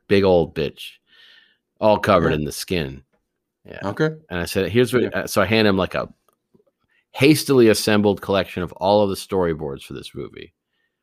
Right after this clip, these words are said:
Speaker 1: It's like, "Do me out." So I
Speaker 2: Yeah.
Speaker 1: have the entire, like, every storyboard for, for When I Went with the Bullet from head to toe,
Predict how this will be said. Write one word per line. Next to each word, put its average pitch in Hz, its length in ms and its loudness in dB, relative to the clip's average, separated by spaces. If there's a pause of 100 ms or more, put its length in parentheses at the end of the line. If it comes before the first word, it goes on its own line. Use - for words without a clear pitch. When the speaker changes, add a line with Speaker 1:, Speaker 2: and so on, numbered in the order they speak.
(560)
Speaker 1:
It's - 100 -16
like, 80 180 -10
"Do 101 160 0
me 98 160 2
out." 76 320 -4 (1600)
So - 160 -8
I 85 80 -2
Speaker 2:
Yeah. - 60 -2
Speaker 1:
have 95 280 -2
the 90 140 -6
entire, 95 640 -2
like, - 280 -10
every 110 280 2
storyboard 87 640 0
for, 85 160 -10 (180)
for 90 260 -6
When 90 120 0
I - 20 2
Went 92 140 0
with 85 100 -4
the 82 80 -10
Bullet 80 320 -2
from - 140 -16
head 85 240 -6
to - 80 -16
toe, 60 400 -8